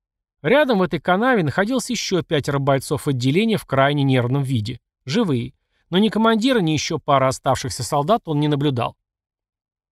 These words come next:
Отрефлексировать и толком обдумать ничего не получилось. Начался новый артналёт, а с позиции зазвучали уже звуки отступления.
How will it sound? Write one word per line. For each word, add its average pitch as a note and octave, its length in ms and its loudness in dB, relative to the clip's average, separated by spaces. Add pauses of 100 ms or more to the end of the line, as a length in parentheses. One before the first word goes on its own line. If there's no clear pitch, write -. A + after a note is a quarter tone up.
(160)
Отрефлексировать A#3+ 840 -2
и A3+ 60 -6
толком A3+ 380 0
обдумать G#3 460 0
ничего E3 240 -2
не G#3+ 60 -2
получилось. - 760 -6 (420)
Начался E3+ 460 -2
новый F3 300 2
артналёт, C#3+ 520 0 (380)
а D3 120 0
с - 60 -8
позиции E3+ 480 0
зазвучали C3 520 0
уже C3+ 160 0
звуки B2 300 -2
отступления. C3 640 -6